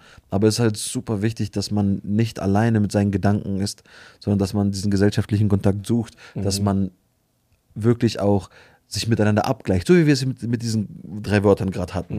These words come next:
Speaker 2: Mhm.
Speaker 1: Ja, wie ist es denn, wie andere denken? Bin ich grad vielleicht auf dem falschen Weg oder sowas?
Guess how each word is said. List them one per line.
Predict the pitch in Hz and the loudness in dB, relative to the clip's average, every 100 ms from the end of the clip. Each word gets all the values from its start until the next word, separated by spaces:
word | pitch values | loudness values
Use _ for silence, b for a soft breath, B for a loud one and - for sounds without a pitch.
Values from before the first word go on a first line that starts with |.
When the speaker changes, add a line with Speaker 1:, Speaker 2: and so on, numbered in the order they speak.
| 101 101 | -8 -8
Speaker 2:
Mhm. | 113 B | -10 B
Speaker 1:
Ja, | - 95 | -6 -2
wie | 113 | 0
ist | 139 | -2
es | 117 | -2
denn, | 98 | 0
wie | 95 | 0
andere | 113 110 95 | 2 2 2
denken? | 98 95 101 95 | 0 -2 -4 0
Bin | 107 | 2
ich | 120 | 2
grad | 117 117 | 0 -2
vielleicht | 120 117 | 0 0
auf | 110 | -2
dem | 104 | -2
falschen | 110 107 101 | -2 -2 -2
Weg | 113 123 | -2 0
oder | 101 101 | 0 0
sowas? | 101 98 | 0 -2